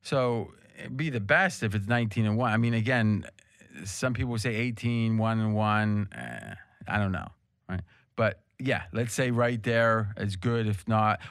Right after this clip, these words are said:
or as good or a half a game worse. Okay. So my question is, we're not talking before that. Now,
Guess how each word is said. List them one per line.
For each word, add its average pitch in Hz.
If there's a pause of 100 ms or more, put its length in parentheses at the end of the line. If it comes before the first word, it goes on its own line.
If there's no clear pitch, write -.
or 120
as 107
good 147
or 117 (260)
a 107
half 117
a 127
game 117
worse. 113 (460)
Okay. 135 (140)
So 143
my 131
question 208
is, 113 (1700)
we're 139
not 156
talking 160
before 202
that. 180
Now, 135